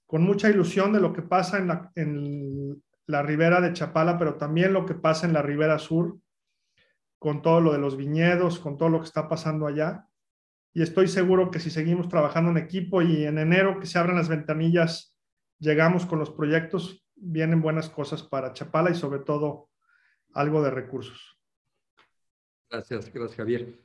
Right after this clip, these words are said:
Speaker 2: Eh, pasamos con Evelyn Vázquez, que como te comento, eh, Javier, tiene, eh, una iniciativa ya preparada desde hace muchos, muchos meses atrás de ley de minimovilidad eléctrica, que la va a explicar,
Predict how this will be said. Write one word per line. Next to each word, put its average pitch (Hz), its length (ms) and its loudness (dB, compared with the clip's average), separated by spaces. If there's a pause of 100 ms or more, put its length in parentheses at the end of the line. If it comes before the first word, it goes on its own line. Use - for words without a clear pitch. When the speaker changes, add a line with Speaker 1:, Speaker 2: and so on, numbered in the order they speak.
(160)
Speaker 2:
Eh, 113 460 -10 (560)
pasamos 156 440 -6
con 123 360 -10
Evelyn 135 380 -6
Vázquez, 185 540 -4
que - 260 -10
como 107 580 -8
te 110 80 -12
comento, 120 880 -6
eh, 104 240 -6
Javier, 110 460 -2 (440)
tiene, 123 340 -2
eh, 107 960 -4 (120)
una 123 480 -8
iniciativa 127 880 -6
ya 151 200 -6
preparada 131 520 -8
desde 98 460 -10
hace 123 160 -10
muchos, 165 480 -4
muchos 147 340 -12
meses 135 320 -12
atrás 120 500 -12 (460)
de 107 120 -6
ley 120 200 -2
de 127 140 -2
minimovilidad 104 1120 -6
eléctrica, 143 720 -6
que 107 120 -12
la 95 120 -10
va 110 140 -10
a 113 40 -4
explicar, 123 640 -6